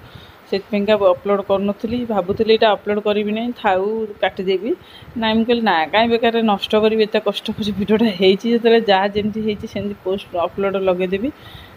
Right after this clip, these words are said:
ତାପରେ ଦେଖାଯିବ ଯାହା ହବ।" ଆଉ ଆପଣମାନେ ତ ଖୋଜୁଛନ୍ତି ଡେଲି ଭିଡ଼ିଓ, ସେଥିପାଇଁକା, ଆଁ, ଏଇଟାକୁ ପୁଣି ଅପଲୋଡ଼ ଲଗଉଛି, ମାନେ, ଏଡ଼ିଟିଂ କରିକି ତାକୁ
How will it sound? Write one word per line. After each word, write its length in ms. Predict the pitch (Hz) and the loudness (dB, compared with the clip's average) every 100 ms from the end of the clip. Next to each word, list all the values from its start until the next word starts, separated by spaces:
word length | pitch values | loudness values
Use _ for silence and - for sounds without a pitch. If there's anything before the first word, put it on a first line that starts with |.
| - | -4
ତାପରେ 240 | 175 175 | -2 0
ଦେଖାଯିବ 440 | 196 196 208 208 220 | 0 0 2 2 2
ଯାହା 220 | 208 196 196 | 4 2 2
ହବ।" 140 | 185 208 | 0 2
ଆଉ 260 | 196 170 160 | 2 2 0
ଆପଣମାନେ 420 | 170 190 190 196 | -4 -4 -8 -6
ତ 60 | 196 | -8
ଖୋଜୁଛନ୍ତି 500 | - 185 - 196 196 | -6 -8 -6 -6 -4
ଡେଲି 320 | 185 180 190 | 0 0 0
ଭିଡ଼ିଓ, 320 | 190 196 196 | 0 0 2
ସେଥିପାଇଁକା, 560 | 208 190 185 180 180 180 180 175 175 - - - | 2 -2 -2 -2 2 2 4 2 0 -12 -20 -8
ଆଁ, 380 | 190 185 185 175 | 0 2 2 2
ଏଇଟାକୁ 360 | 175 190 180 185 185 180 170 165 175 185 - | 0 0 0 2 2 2 0 -4 -4 -4 -2
ପୁଣି 160 | 190 | 2
ଅପଲୋଡ଼ 400 | 185 175 - 185 | 2 2 2 2
ଲଗଉଛି, 500 | 185 180 170 180 - 359 - - - - - 180 | 4 2 2 0 0 -2 -4 -16 -14 -14 -8 -4
ମାନେ, 200 | 190 196 185 175 | -2 0 0 2
ଏଡ଼ିଟିଂ 440 | 180 175 190 202 | 0 0 -2 0
କରିକି 240 | 196 208 | 2 2
ତାକୁ 220 | 214 214 | 2 0